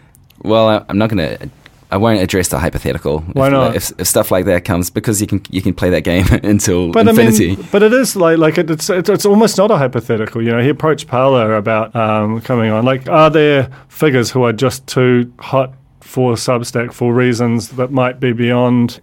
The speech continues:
Speaker 2: It feels like a, almost like it's a, it's not completely unimaginable, and, and surely you have on some level contemplated it.
Speaker 1: Yeah, when Trump arrives, if Trump ever arrives, we'll make that decision at that time, and I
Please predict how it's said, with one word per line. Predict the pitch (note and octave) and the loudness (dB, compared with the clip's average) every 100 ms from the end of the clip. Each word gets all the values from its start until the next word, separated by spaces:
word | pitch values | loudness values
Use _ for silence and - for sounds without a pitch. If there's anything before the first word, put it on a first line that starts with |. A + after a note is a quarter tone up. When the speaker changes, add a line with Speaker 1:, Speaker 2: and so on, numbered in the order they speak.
| - | -6
Speaker 2:
It | D#3 | 0
feels | F#3+ G#3+ | 4 4
like | F3+ D#3 | 4 2
a, | C#3 C3 | 0 0
almost | D3+ G3+ F#3+ F#3+ C3+ | -2 2 4 4 2
like | D3 C3 D#3+ | 0 -2 -2
it's | C3 | -4
a, | C#3 B2+ B2+ - | -2 -2 -4 -10
it's | C#3+ | -6
not | D#3 E3+ E3 | 0 0 0
completely | C#3 B2+ B2+ D3+ D3+ C3 B2+ | -6 -4 0 0 0 0 0
unimaginable, | B2+ C3 A#2+ B2 B2+ A#2 A#2 G#2+ G#2 | 0 0 2 2 0 -2 -4 -2 -2
and, | B2+ A2+ A#2+ | -2 -2 -4
and | - A#2+ A2+ G#2+ | -2 -2 -2 -2
surely | C3+ B2 A#2 | 0 2 2
you | A2+ | 2
have | A2+ A2+ | 2 0
on | A2 | -2
some | G#2 A#2+ | 0 0
level | A2+ A2 G#2 | 0 -2 -2
contemplated | C3 C3 B2 G#2+ G#2+ G#2 A2 | -2 -2 -4 -6 -6 -8 -10
it. | A#2+ - - _ - - - _ _ - | -12 -16 -20 _ -20 -20 -20 _ _ -6
Speaker 1:
Yeah, | A2+ D#2+ - - | -4 -4 -6 -6
when | F#2+ F#2+ | -2 -2
Trump | - F#2+ - - _ - | -2 -4 -6 -20 _ -8
arrives, | F2 D#2+ F#2+ E2+ | -4 0 -2 -2
if | D#2+ - | -6 -4
Trump | F2+ D#2 | -6 -6
ever | E2 E2+ | -4 -2
arrives, | D#2 E2 F2 | 0 0 -2
we'll | D2 C#2+ | -4 -6
make | C#2 C2 C#2+ | -6 -6 -6
that | A#1+ | -6
decision | - D2+ B1+ A#1 | -6 -6 -6 -6
at | |
that | A1 | -6
time, | - C#2+ C#2+ | -6 -4 -4
and | |
I | B1+ | -6